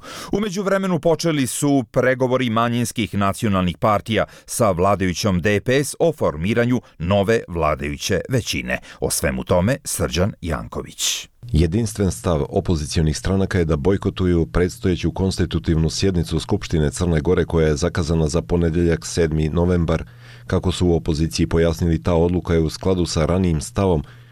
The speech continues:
Speaker 2: kojim opozicija ne priznaje rezultate izbora zbog, kako su rekli,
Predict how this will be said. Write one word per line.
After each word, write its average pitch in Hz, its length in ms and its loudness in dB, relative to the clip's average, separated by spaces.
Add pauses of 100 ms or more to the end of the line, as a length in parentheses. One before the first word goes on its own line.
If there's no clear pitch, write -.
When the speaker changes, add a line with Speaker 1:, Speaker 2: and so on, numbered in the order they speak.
(140)
Speaker 2:
kojim 101 240 2
opozicija 98 520 0
ne 92 100 0
priznaje 101 420 0
rezultate 78 560 -2
izbora 95 560 2
zbog, 82 360 -2
kako 90 280 -2
su 82 180 -2
rekli, 87 360 0